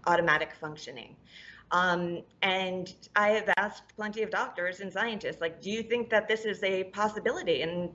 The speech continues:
it's, "Yes, but we just don't know." There are too many unknowns right now. We are seeing a lot of breakthrough infections from the vaccine, which means not that the vaccine,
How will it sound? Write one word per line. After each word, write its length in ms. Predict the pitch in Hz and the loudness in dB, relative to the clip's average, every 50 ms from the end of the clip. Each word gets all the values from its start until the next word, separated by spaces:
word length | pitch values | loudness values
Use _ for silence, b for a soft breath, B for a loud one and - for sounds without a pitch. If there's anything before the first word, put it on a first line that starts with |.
| - | -8
it's, 280 | - 156 - - - - - - | -6 -6 -6 -6 -8 -14 -8 0
"Yes, 560 | 190 214 254 240 147 - - - - - - _ | 2 2 4 2 0 -2 -6 -14 -20 -20 -6 _
but 180 | 190 - 180 | -4 -4 -4
we 80 | 185 180 | -6 -10
just 400 | - - 180 180 180 - - - - - | -4 -2 -2 -2 -2 -6 -14 -20 -12 0
don't 320 | - 175 170 165 - - | 2 2 2 2 -2 -4
know." 400 | 165 156 151 160 139 104 98 - - - B B B B B B B | -6 -2 0 0 0 0 -2 -6 -10 -16 B B B B B B B
There 140 | 196 202 | 6 6
are 60 | 208 202 | 6 6
too 240 | 202 - 226 226 | 4 0 0 2
many 240 | 233 233 233 240 233 | 2 2 2 2 2
unknowns 440 | 214 196 185 170 165 170 175 170 - | 2 0 0 0 0 2 0 0 2
right 220 | 175 165 165 165 | 4 4 4 4
now. 180 | 165 165 160 160 | 2 0 0 2
We 160 | 160 165 175 | 0 0 0
are 280 | - - 170 175 180 175 | 2 4 4 4 4 2
seeing 360 | - - - 208 196 196 196 190 - | -2 -6 -6 -4 -4 -4 -6 -6 -4
a 60 | 175 | -4
lot 560 | 170 156 165 165 165 170 170 - - - - | -4 -2 2 4 6 6 4 4 0 -4 -6
of 160 | 170 165 - | -6 -6 -4
breakthrough 460 | - 175 170 175 - - - 190 196 | -2 -2 -2 -2 -4 -8 -4 -2 -2
infections 720 | 208 202 196 196 - 185 180 185 - - 180 165 165 170 165 | -2 -2 -4 -2 0 -2 -2 -2 -4 -6 -6 -6 -6 -6 -6
from 240 | - 170 165 165 165 | -6 -4 -2 0 -2
the 80 | 165 | 0
vaccine, 640 | 165 175 165 160 160 - - - 226 220 196 175 175 | 2 2 0 0 0 -6 -10 -6 -4 -2 -2 0 -2
which 240 | 175 175 - - | -2 -4 -6 -4
means 340 | 202 208 220 220 208 214 - | -2 0 0 0 -2 -2 2
not 260 | 196 202 214 233 226 - | 4 4 4 4 4 4
that 140 | 233 226 233 | 2 2 2
the 100 | 233 220 | 0 2
vaccine, 520 | 214 226 226 226 226 - - - 214 - | 4 4 4 4 2 -4 -8 -8 -10 -10